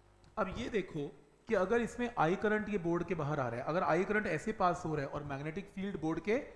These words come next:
ऊपर है, flaming का rule देखते हैं, Left hand rule, B board के ऊपर है, current आपके इधर आ रहा है, तो force कहाँ लग रही है, मेरी तरफ। फ्लेमिंग का rule में,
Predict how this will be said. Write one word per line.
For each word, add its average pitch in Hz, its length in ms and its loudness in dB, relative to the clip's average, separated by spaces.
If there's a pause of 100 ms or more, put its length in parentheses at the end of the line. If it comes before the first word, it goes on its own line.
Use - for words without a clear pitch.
(340)
ऊपर 220 300 2
है, 139 120 0 (120)
flaming 175 260 -2
का 175 80 -6
rule 156 180 -4
देखते 131 300 -10
हैं, 101 120 -18 (560)
Left 151 280 -4
hand 139 180 -6
rule, 101 200 -14 (440)
B 160 180 -4
board 175 240 -2
के 196 100 -2
ऊपर 202 260 0
है, 226 80 0 (640)
current 170 300 0
आपके 180 280 -2
इधर 185 180 0
आ 190 100 4
रहा 196 120 2
है, 247 60 -4
तो 208 120 -8
force 190 340 -2
कहाँ 208 140 2
लग 214 140 0
रही 214 160 0
है, - 500 0
मेरी 123 240 -8
तरफ। - 200 -14 (1300)
फ्लेमिंग 135 300 -10
का 165 80 -8
rule 156 200 -8
में, 185 240 -6